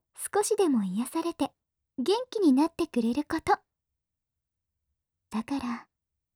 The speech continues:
私にたくさん甘えてほしいな。<laughs> 自己紹介はこんなところかな。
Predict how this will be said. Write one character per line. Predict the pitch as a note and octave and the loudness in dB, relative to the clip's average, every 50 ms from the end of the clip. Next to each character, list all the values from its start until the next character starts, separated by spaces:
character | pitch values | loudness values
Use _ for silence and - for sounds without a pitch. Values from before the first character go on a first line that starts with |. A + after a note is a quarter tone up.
| _ _ _ _ _ _ | _ _ _ _ _ _
私 | - A#3+ A#3 - C4+ C4+ - - C#4+ | -4 -4 -2 -2 -4 -6 -4 -2 -2
に | C#4 C#4+ D4 | -2 -2 -2
た | _ - C#4+ C#4 | _ -4 -6 -6
く | - - | -6 -8
さ | - - - | -10 -4 -2
ん | E4+ E4+ F4 F4 | -2 0 0 -2
甘 | F4 F4+ F4+ F#4 | -2 -2 -2 -4
え | F#4+ F#4+ | -6 -6
て | - G4+ | -8 -12
ほ | G4+ G4+ | -10 -6
し | G4 - - G#4+ A4+ G4+ | -6 -4 -4 -4 -4 -4
い | |
な。 | C#4 C4+ D#4 F#4+ - - - _ _ _ _ _ _ _ _ _ _ _ _ _ _ _ _ _ - | -2 -2 -2 -4 -6 -10 -16 _ _ _ _ _ _ _ _ _ _ _ _ _ _ _ _ _ -14
<laughs> | F4 - - _ - F#4+ - C5+ D5 _ _ - - - - _ _ _ _ _ _ _ _ _ _ _ _ _ _ _ _ _ _ _ _ _ _ _ _ _ _ _ _ _ _ _ _ _ _ _ _ _ _ _ _ _ _ _ _ _ _ _ _ _ _ _ _ _ _ _ _ _ _ _ _ _ _ _ - | -12 -12 -12 _ -12 -12 -12 -12 -18 _ _ -20 -18 -18 -20 _ _ _ _ _ _ _ _ _ _ _ _ _ _ _ _ _ _ _ _ _ _ _ _ _ _ _ _ _ _ _ _ _ _ _ _ _ _ _ _ _ _ _ _ _ _ _ _ _ _ _ _ _ _ _ _ _ _ _ _ _ _ _ -8
自 | D4 A#3+ C#4 D#4 | -6 -4 -4 -2
己 | |
紹 | - G#4+ A4+ - - C5+ C#5+ C5+ | -2 -2 -2 2 4 4 4 4
介 | C5+ C5 A#4+ A4+ G4 | 2 2 0 0 2
は | E4 D#4+ D4 C4+ B3 A#3+ | 2 0 0 0 -2 -4
こ | - - B3+ C4 | -6 -4 -4 -2
ん | C#4 | 0
な | E4 F#4 F4+ | -2 -2 -2
と | G4+ F#4+ | -4 -4
こ | - G#4+ | -2 -2
ろ | A4 A#4+ B4 | -2 -2 -4
か | - F4+ | -4 -6
な。 | B3+ A#3 A#3+ D4 F#4+ A4 - - | -4 -4 -4 -4 -4 -6 -8 -14